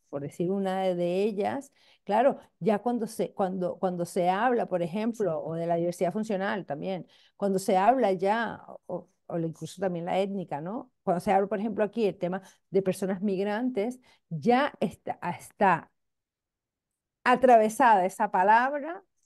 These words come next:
a través de, de la relación de poder en autóctono migrante. Entonces, no podemos escapar de las relaciones de poder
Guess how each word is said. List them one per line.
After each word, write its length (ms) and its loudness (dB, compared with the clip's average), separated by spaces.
a 160 2
través 360 4
de, 180 2
de 180 -2
la 140 2
relación 360 -2
de 100 -2
poder 560 2
en 120 -4
autóctono 480 -2
migrante. 560 -6
Entonces, 280 2
no 160 4
podemos 380 2
escapar 440 -2
de 60 -6
las 140 -8
relaciones 400 -6
de 80 -4
poder 360 -10